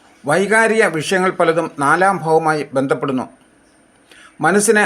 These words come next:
അലട്ടിക്കൊണ്ടിരുന്ന വിഷയങ്ങളിൽ സമാധാനം തിരികെ ലഭിക്കും. മാതൃഗുണം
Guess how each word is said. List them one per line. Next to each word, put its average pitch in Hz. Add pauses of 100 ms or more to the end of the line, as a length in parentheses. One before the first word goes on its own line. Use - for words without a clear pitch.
(120)
അലട്ടിക്കൊണ്ടിരുന്ന 196
വിഷയങ്ങളിൽ 175 (160)
സമാധാനം 165 (140)
തിരികെ 156
ലഭിക്കും. 127 (1080)
മാതൃഗുണം 185